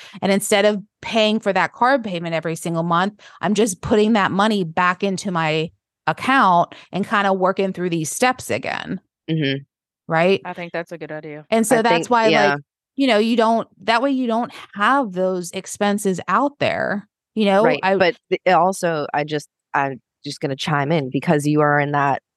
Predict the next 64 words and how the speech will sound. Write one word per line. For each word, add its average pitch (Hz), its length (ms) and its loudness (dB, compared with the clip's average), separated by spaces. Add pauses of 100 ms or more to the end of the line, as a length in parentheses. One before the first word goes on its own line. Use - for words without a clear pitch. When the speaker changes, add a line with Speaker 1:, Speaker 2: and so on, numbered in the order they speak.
(160)
Speaker 2:
mode 151 440 2
of 135 200 -8
trying 139 220 -6
to 135 100 -8
save 135 220 -2
for 127 100 2
a 135 60 2
house. 143 320 0
Like, 127 160 -2
I 131 100 -2
know 143 120 -2
you're 139 180 0
gonna 135 200 -2
dip 131 240 -2
into 135 220 -4
your 127 120 -6
savings 151 480 -2
to - 120 -8
do 147 280 -2
this, 127 260 -2 (300)
but 214 100 6
Speaker 1:
Uh-huh. 285 100 4
Speaker 2:
not 151 180 2
only 175 260 4
will 160 140 2
you 156 140 -2
be 151 140 -2
able 135 160 -4
to 143 80 0
get, 139 320 0 (180)
you 160 160 -2
can 147 140 -2
walk 139 220 -2
into 143 180 -8
the 131 100 -12
dealership 143 580 0
and 135 140 -8
be 139 160 0
like, 123 240 0 (220)
"Here's 143 580 -2 (460)
X - 200 -6
amount 139 260 0
in 123 80 -8
cash, 135 640 -2
and 131 120 -6
that's 135 180 -4
how 139 140 0
much 135 180 -4
I 131 80 0
wanna 123 200 -4
pay 151 340 0
for - 160 -2
this 254 140 2
Speaker 1:
Uh-huh. 339 100 0
Speaker 2:
vehicle." 127 400 -2
And 139 180 0
they'll 139 120 2
Speaker 1:
Yeah. 139 60 2
Speaker 2:
be 131 120 2
like, 135 340 -4
"Absolutely." 170 800 -4
You 135 140 -2
know, 127 80 -4
they'll, 135 200 0